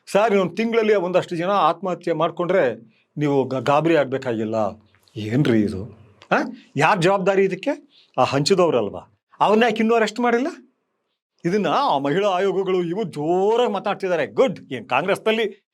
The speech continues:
ಎಲ್ಲ ಸಚಿವರತ್ತಾರೆ, ಕನ್ಯಾಮಣಿ ಭಕ್ತರೆ, ಎಲ್ಲರೂ ಹೆಣ್ಮಕ್ಳನ್ನ ಇದು ಮಾಡ್ತಾರೆ, ಗೊತ್ತಿದೆ ನಮಗೆ. ಅದು ಕೆಲವು ಕಾಂಗ್ರೆಸ್ನವ್ರು ಮಾತಾಡ್ತಾ ಇದ್ದಾರೆ, ಅಪ್ಪ ಒಂದು ಫ್ಲೋರು, ಮಗ ಒಂದು ಫ್ಲೋರ್ನಲ್ಲಿ ಹೆಣ್ಮಕ್ಳನ್ನ ಕರ್ಕೊಂಡು ಏನ್ ಶೋಷಣೆ ಮಾಡ್ತಿದ್ದಾರೆ ಅಂತ ಕತೆ ಗೊತ್ತಿರೋರೆಲ್ಲ ಮಾತನಾಡ್ತಾ ಇದ್ದಾರೆ ಇವತ್ತು. ಮಾತನಾಡಿ.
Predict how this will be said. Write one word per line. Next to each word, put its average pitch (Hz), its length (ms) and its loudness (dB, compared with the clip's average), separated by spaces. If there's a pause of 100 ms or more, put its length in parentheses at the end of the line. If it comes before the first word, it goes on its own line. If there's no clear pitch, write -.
(120)
ಎಲ್ಲ 208 220 2
ಸಚಿವರತ್ತಾರೆ, 202 800 0 (640)
ಕನ್ಯಾಮಣಿ 240 600 4
ಭಕ್ತರೆ, 196 400 0 (400)
ಎಲ್ಲರೂ 214 400 2
ಹೆಣ್ಮಕ್ಳನ್ನ 208 480 0
ಇದು 139 80 -6
ಮಾಡ್ತಾರೆ, 156 320 -2
ಗೊತ್ತಿದೆ 185 380 0
ನಮಗೆ. 117 420 -12 (460)
ಅದು 123 160 -2
ಕೆಲವು 127 200 -4
ಕಾಂಗ್ರೆಸ್ನವ್ರು 185 500 0
ಮಾತಾಡ್ತಾ 180 360 0
ಇದ್ದಾರೆ, 123 460 -6 (100)
ಅಪ್ಪ 160 220 0
ಒಂದು 175 300 2
ಫ್ಲೋರು, 170 340 2
ಮಗ 160 200 2
ಒಂದು 190 360 2
ಫ್ಲೋರ್ನಲ್ಲಿ 190 640 0
ಹೆಣ್ಮಕ್ಳನ್ನ 190 480 0
ಕರ್ಕೊಂಡು 175 440 -2
ಏನ್ 185 140 0
ಶೋಷಣೆ 180 360 -2
ಮಾಡ್ತಿದ್ದಾರೆ 170 440 0
ಅಂತ 170 100 -2
ಕತೆ 160 280 2
ಗೊತ್ತಿರೋರೆಲ್ಲ 220 680 0 (560)
ಮಾತನಾಡ್ತಾ 139 500 2
ಇದ್ದಾರೆ 123 180 -2
ಇವತ್ತು. 104 240 -12 (160)
ಮಾತನಾಡಿ. 151 420 0